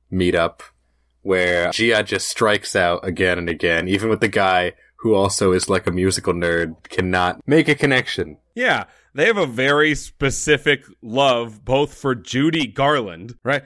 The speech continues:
Speaker 2: It seems really particular that he, they, she shouldn't have struck out that badly. And also, it's like the opposite of the Elizabeth Moss effect, where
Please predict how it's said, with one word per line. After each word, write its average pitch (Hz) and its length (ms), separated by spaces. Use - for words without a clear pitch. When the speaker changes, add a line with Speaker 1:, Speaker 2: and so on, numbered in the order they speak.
Speaker 2:
It 180 140
seems 226 360
really 175 440
particular 139 720
that 117 280
he, 135 260
they, 135 220
she 156 200
shouldn't 170 340
have 113 320
struck - 400
out 123 320
that 131 300
badly. 98 560
And 202 180
also, 262 560
it's 180 220
like 202 200
the 180 280
opposite 160 600
of 123 240
the 131 120
Elizabeth 131 560
Moss 123 340
effect, 190 480
where 147 440